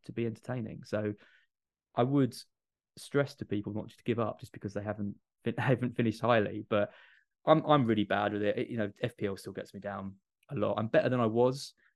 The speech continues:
but yeah, I still get pretty, pretty frustrated.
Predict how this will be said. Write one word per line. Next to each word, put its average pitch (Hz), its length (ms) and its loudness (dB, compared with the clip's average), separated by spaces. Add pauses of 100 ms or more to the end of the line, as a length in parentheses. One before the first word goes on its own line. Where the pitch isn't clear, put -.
(340)
but 95 320 2 (400)
yeah, 98 320 -4
I - 60 -2
still 107 260 -2
get 98 200 -8
pretty, 98 320 -6
pretty 101 220 -12
frustrated. - 500 -10